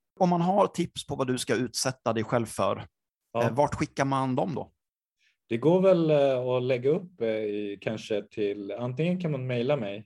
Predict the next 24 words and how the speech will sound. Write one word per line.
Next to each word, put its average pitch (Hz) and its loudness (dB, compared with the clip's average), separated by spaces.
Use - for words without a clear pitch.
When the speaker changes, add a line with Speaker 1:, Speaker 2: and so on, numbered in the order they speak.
Speaker 2:
eh, 104 -6
till 104 -4
på, 101 -2
eh, 107 -6
man 117 -8
kan 120 -2
skriva 120 2
vad 110 0
som 110 -8
helst 117 -2
och 110 0
sen 101 -4
at 110 -6
fredrikedin 110 0
punkt 98 -4
se. 107 -6
Eller 123 4
skriv 139 0
någonting 110 -4
i, 107 -6
i 101 -6
kommentarsfältet 117 -4
på 104 -4
er 98 -4